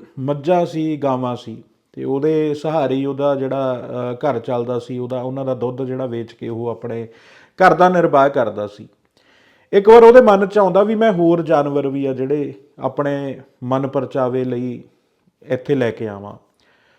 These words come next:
ਉਹ ਸ਼ੁਰੂਆਤ ਕਰਦਾ ਜੀ ਇੱਕ ਬਾਂਦਰ ਤੇ ਇੱਕ ਖਰਗੋਸ਼ ਤੋਂ।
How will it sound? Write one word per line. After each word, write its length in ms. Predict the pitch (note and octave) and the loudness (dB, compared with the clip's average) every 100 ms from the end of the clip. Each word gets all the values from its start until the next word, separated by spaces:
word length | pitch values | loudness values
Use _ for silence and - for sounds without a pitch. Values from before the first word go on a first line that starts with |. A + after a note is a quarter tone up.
| _ A3 | _ 2
ਉਹ 80 | |
ਸ਼ੁਰੂਆਤ 460 | A#3 A3+ G#3 G3 G3 | 4 6 8 8 6
ਕਰਦਾ 360 | G3 F3+ F3 F#3 | 2 2 2 0
ਜੀ 120 | G3 | -2
ਇੱਕ 160 | F#3+ | -4
ਬਾਂਦਰ 420 | E3+ D3 C#3 D#3 D#3 | 0 0 0 -4 -4
ਤੇ 260 | F3 F3 | -4 -2
ਇੱਕ 360 | E3 D#3 D#3 E3+ | -2 -4 -4 -8
ਖਰਗੋਸ਼ 480 | C#3+ B2 B2 G#2+ - | -8 -6 -8 -8 -14
ਤੋਂ। 200 | G#2 | -16